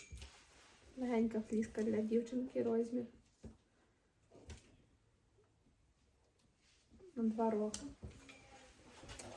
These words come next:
Така фліска для хлопчика. Розмір з дев'яносто восьмий. Ще одна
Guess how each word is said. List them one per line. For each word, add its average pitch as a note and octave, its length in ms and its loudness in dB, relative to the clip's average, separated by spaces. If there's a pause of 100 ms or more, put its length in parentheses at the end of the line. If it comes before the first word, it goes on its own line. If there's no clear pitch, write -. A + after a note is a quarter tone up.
Така A#3+ 240 0
фліска A#3 400 0
для A3+ 180 4
хлопчика. B3 640 0 (2000)
Розмір A#3 400 4 (160)
з A3 80 -10
дев'яносто A3+ 420 4
восьмий. G#3+ 420 0 (920)
Ще A3+ 180 2
одна G#3+ 240 0